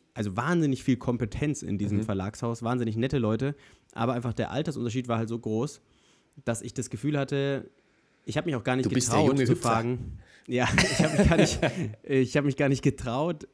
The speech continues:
Speaker 1: die zu fragen, ob sie Lust haben, was zu machen nach der Arbeit.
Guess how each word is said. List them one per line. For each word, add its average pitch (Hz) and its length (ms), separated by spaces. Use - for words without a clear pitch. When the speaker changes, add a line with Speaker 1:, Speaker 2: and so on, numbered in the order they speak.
Speaker 1:
die 123 100
zu 123 120
fragen, 139 320
ob 107 80
sie 120 80
Lust 117 200
haben, 104 200
was 98 140
zu 104 80
machen 117 260
nach 90 160
der 98 140
Arbeit. 90 300